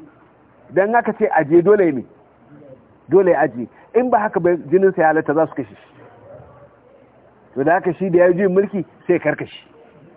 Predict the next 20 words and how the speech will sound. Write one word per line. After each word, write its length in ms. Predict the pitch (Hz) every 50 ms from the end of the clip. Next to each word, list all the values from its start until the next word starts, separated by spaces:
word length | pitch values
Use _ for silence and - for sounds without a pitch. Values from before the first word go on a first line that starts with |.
| _ _ _ _ -
To 60 | 147
in 80 | 165 185
ya 100 | 208 214
karkashe, 520 | 214 254 262 - 247 196 135 151 156 135 - - -
shi 160 | - - 196
kenan 260 | 175 190 175 160 160 156
sai 80 | 160 190
ya 60 | 180
zama 200 | 170 165 165 165
to 120 | 156 180 175
ba 80 | 185 180
wanda 180 | 170 170 165 160
yake 180 | 151 139 143
sama 200 | 127 143 139 131 113
da 60 | 98
shi. 220 | - - _ _ _ _ _ - _ _ _ - _ _ _ _ _ _ _ _ _ _ _ _ _ _ _ _ _ -
Ba 80 | 127 117
ku 100 | 127 147
Gaddafi 500 | 156 175 180 165 147 175 175 170 165 160
ba? 200 | 151 185 240